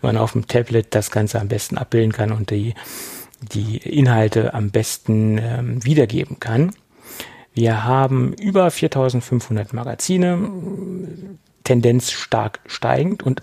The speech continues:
alle Magazine, die bei Readly in der App zu sehen sind, die kann man auch konsumieren, anschauen, lesen, archivieren, offline zur Verfügung stellen. Das heißt, wir haben auch einen Support, äh, für den Bereich, wenn man keinen Netzzugang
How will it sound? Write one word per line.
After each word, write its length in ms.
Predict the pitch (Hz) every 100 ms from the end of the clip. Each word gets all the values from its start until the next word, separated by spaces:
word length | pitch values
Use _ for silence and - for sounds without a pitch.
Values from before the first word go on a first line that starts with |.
| -
alle 380 | - 170 202 202 311
Magazine, 640 | 135 143 143 160 135 -
die 160 | - 135
bei 180 | 69 -
Readly 480 | 76 - 76 73 - - - - -
in 140 | 185
der 160 | 175 -
App 220 | - -
zu 160 | - 123
sehen 340 | 123 156 170
sind, 360 | 151 160 175 - - - - _ -
die 80 | -
kann 180 | -
man 140 | 143 -
auch 320 | 127 120 - _ _
konsumieren, 800 | - 160 170 160 156 156 160 156 - _ _ -
anschauen, 560 | 143 - 143 143 147
lesen, 640 | 127 127 139 139 139 143 143 _
archivieren, 800 | - 139 - 143 135 135 135 139 _ _ _ -
offline 440 | 151 - 170 160
zur 180 | 151 156
Verfügung 440 | 139 127 143 139 143
stellen. 280 | - 147
Das 180 | 135 -
heißt, 180 | 135 -
wir 100 | 120
haben 140 | 127
auch 140 | 139 120
einen 100 | 120
Support, 500 | - - - 147 - - - - - - -
äh, 280 | - 123 127
für 220 | 117 135
den 120 | 127 120
Bereich, 440 | 117 113 127 -
wenn 80 | 113
man 220 | 110 107
keinen 360 | - 165 180 165
Netzzugang 640 | 165 - - 160 143